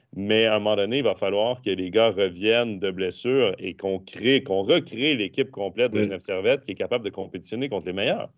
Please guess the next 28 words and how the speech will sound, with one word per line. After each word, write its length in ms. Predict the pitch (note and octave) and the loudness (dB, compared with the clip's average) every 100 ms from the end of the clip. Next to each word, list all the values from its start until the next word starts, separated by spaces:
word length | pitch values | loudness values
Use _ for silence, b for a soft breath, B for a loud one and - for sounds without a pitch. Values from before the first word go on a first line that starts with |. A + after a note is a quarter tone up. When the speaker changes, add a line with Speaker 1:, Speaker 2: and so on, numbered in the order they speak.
| _ G2+ | _ -4
Speaker 2:
Joe, 180 | B2 | 0
moi, 80 | A2+ | 2
je 60 | G2 | 0
suis 100 | - | -2
pas 120 | G2 | -4
du 120 | E2+ | -2
tout 100 | G2 | -2
d'accord 360 | G2+ G2 A2 - | 0 2 0 -4
sur 100 | G#2 | -2
le 80 | F#2+ | 0
commentaire 500 | G2+ G2 F#2+ G#2+ F#2+ | 0 0 0 2 2
là, 120 | F#2 | 0
de 120 | F2+ | 0
notre, 380 | F2+ F2 - F#2 | -2 -4 -4 0
euh, 680 | E2+ E2+ E2 E2 E2 E2 E2 | 2 2 0 0 0 0 0
abonné 400 | E2+ A2+ D#3 C3+ | 4 6 6 2
qui 140 | A2+ | -2
dit 180 | F#2 G#2+ | -6 -4
que 340 | - F#2+ F#2 F#2 | 2 4 4 4
Gauchi 420 | G2 G2+ G#2 A2 | 4 4 2 -4
ne 60 | |
fait 140 | - F#2 | -4 -4
pas 140 | G2 | -2
un 80 | F#2 | -4
bon 180 | F2 F#2 | -2 -4
travail. 380 | - A2 D#3 B2 | -2 2 6 6
Au 80 | |
contraire, 560 | - G2+ B2 - G3 | 4 0 0 2 0